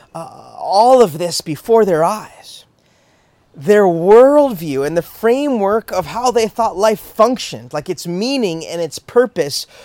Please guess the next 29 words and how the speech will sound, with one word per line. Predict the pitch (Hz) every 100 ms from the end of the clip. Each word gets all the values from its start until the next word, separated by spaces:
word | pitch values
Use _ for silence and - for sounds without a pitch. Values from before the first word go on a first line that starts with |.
| - _
w-, | 185 -
was | 185 131
being | 226 226 180 151
shaken. | - - 233 262 - - _ _ _ _ _ _
They | -
were | 208
being | 208 214 170
rattled | 147 131 135 170 220 208 147 143
by | 131 160
even | 190 214 196 160 _ -
a | 156
lifetime | 156 165 240 - - 196 175 175
of | 151 151
belief | 131 147 185 143 - _
right | 127 120
here. | 127 _ _ _ _ _ _ _ _ _ _ _ _ _ -
And | 156
they |
were | 190
being | 175 185 175
presented | - 160 165 226 - 233 220
in | 202 156 147
word | 180 208 214 208
and | 190 175 165
deed | 170 180 180 180 185 -
in | 151
an | 143 123
alternative | 160 - - 277 240 151 143
truth. | - 131 107 _